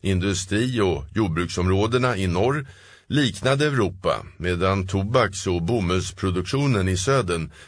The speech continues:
sköttes av afrikanska slavar. Slavfrågan blev allt mer akut sedan Abraham Lincoln blivit vald till president artonhundrasextio. Sidan fyrtiofem.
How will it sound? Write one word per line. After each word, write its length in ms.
sköttes 600
av 260
afrikanska 840
slavar. 580
Slavfrågan 920
blev 260
allt 240
mer 180
akut 520
sedan 380
Abraham 420
Lincoln 580
blivit 340
vald 340
till 160
president 760
artonhundrasextio. 1200
Sidan 600
fyrtiofem. 800